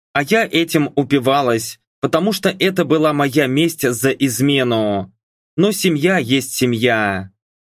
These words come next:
В начале осени ту чашу весов, на которой лежали семейные ценности, потянуло вниз.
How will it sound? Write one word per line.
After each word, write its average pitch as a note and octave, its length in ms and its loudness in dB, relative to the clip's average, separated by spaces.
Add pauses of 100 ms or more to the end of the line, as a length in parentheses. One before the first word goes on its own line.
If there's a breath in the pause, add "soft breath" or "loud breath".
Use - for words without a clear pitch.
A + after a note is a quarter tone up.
(240)
В B2 80 -6
начале F3+ 400 2
осени C3 580 0
ту F#3 260 -2
чашу D#3 400 0
весов, C#3+ 540 0
на A#2+ 120 0
которой D3 400 0
лежали C3+ 460 0
семейные C3 500 0
ценности, A#2+ 760 0
потянуло D3 580 0
вниз. A2 640 -2